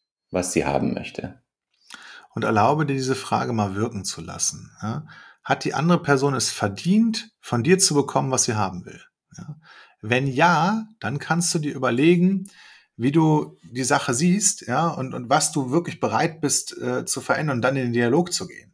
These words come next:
Speaker 2: ja? Und wenn nein, dann steht dir diese Einstellung, das nicht geben zu wollen, was die andere Person von dir haben will, dann steht dir das im Weg, ähm, irgendwie ne, ne, ne, ne gute Produktivität irgendwie zu haben mit der Person oder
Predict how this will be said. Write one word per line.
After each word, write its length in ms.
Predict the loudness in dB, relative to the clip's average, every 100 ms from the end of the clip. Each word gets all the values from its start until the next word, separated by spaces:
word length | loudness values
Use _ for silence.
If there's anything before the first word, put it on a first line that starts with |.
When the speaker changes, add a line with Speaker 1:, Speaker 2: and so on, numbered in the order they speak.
| -12
Speaker 2:
ja? 120 | -10
Und 260 | -10 -10 -6
wenn 260 | -4 -2
nein, 440 | -2 -2 -4 -8 -16 _ _ _ -20 -20 -20 _
dann 140 | -2
steht 220 | 2 2 2
dir 60 |
diese 260 | 2 2 2
Einstellung, 720 | 2 0 0 -2 0 0 0
das 200 | 0 2
nicht 220 | 2 0 2
geben 240 | 2 2
zu 160 | 0 0
wollen, 200 | 2 2
was 140 | 0
die 120 | -2
andere 200 | -2 -2
Person 260 | 0 0 0
von 140 | 0
dir 140 | 0 0
haben 260 | 0 0
will, 300 | 0 0 -2 -6 -20 -6
dann 100 | 0
steht 220 | 4 4
dir 60 | 6
das 180 | 4
im 220 | 2 0 6
Weg, 480 | 6 6 -2 -10 _ _ _ _ _ _ _
ähm, 500 | 4 4 4 -2 -6 _ _ 2
irgendwie 440 | 2 6 4 4
ne, 120 | 0 -8
ne, 400 | -12 -16 -12 -8
ne, 200 | -8 -10
ne 400 | -16 -20 -20 -14
gute 300 | -2 0 2
Produktivität 720 | 2 2 2 0 2 2 2
irgendwie 300 | -2 -2 -2
zu 200 | -2 0
haben 220 | 0 0
mit 140 | -2
der 80 | -4
Person 500 | -4 -4 -4 -6 -6
oder 320 | -2 0 0